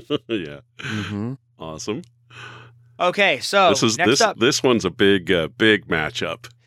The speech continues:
Speaker 3: This one might send me over the fucking deep edge. So, uh,
Speaker 1: <laughs>
Speaker 3: Ode of, Ode of This World versus Cherry Garcia.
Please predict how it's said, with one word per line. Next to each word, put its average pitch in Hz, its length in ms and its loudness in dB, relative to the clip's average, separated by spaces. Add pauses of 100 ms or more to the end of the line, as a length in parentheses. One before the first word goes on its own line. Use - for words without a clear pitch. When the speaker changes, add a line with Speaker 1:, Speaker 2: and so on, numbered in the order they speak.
(220)
Speaker 3:
This 170 240 -2
one 180 560 -2
might 156 380 -2
send 165 180 -4
me 165 80 -4
over 160 160 -2
the 151 80 -6
fucking 151 360 -6
deep 143 200 -6
edge. 113 240 -12 (180)
So, 165 300 2
uh, 156 360 2
Speaker 1:
<laughs> - 40 -10
Speaker 3:
Ode 208 160 2
of, 214 180 -2 (720)
Ode 220 200 4
of 214 80 2
This 214 240 2
World 180 360 0
versus 147 380 -4
Cherry 190 320 0
Garcia. 165 560 -2